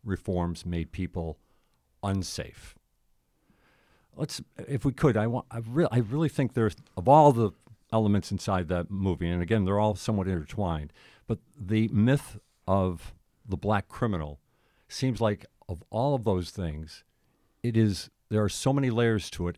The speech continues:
and the one that starts out and stands out is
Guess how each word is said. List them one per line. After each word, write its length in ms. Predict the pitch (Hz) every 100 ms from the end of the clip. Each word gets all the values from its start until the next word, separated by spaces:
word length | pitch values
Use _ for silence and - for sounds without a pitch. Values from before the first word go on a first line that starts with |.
| -
and 180 | 101
the 100 | 101 87 _ _ _ _ - _
one 200 | 117 139
that 120 | 131
starts 400 | - - 120 107
out 140 | 127 113
and 80 | -
stands 360 | - 151 135
out 200 | 80 87 - _ _ _ -
is 360 | 120 110 -